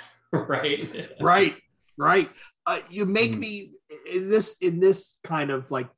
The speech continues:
Speaker 2: subtopic we're talking about here, it makes me think of, I had Troy come in once to do a presentation on spiral dynamics, and he literally terrified people and melted their brains,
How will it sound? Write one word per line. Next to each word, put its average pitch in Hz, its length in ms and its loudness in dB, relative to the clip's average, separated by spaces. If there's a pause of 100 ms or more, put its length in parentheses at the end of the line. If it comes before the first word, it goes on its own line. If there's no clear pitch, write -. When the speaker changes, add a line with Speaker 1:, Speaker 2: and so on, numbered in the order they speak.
(140)
Speaker 2:
subtopic 139 720 0
we're 131 120 -6
talking 131 360 -8
about 127 100 -6
here, 135 180 -4
it 131 60 -8
makes 165 300 -4
me 202 120 -4
think 170 260 0
of, 147 180 0 (160)
I 151 140 2
had 175 240 0
Troy 160 300 0
come 151 160 -6
in 139 100 -6
once 131 220 -8
to 131 60 -14
do 127 160 -4
a 120 40 -6
presentation 123 840 -6
on 127 300 -12
spiral 123 380 0
dynamics, 110 560 -16 (280)
and 151 120 0
he 160 100 2
literally 151 380 4
terrified 123 520 -4
people 120 280 -8
and 113 80 -12
melted 113 280 -16
their 117 80 -14
brains, 160 460 0